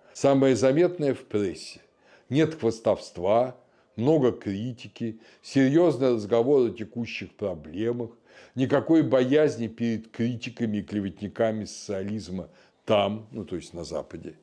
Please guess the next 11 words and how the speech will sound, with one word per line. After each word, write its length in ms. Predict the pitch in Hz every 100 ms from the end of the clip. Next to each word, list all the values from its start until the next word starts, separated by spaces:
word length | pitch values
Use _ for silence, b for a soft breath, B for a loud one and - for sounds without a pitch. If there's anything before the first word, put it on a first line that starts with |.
| B B B B
Критикой 480 | - 160 160 - 139
захватываются 880 | 110 120 - 131 131 131 117 - 107
все 180 | - 117
более 320 | 131 123 110
высокие 560 | 98 - 104 92 98
эшелоны. 720 | 87 - 87 85 92 101 113 113 _ B B B
Министерское 880 | 113 139 139 - 151 151 - - 139
звание 580 | 113 120 143 160 131 110
уже 360 | 104 98 107 113
не 100 | 101
спасает. 680 | - 78 76 78 69 71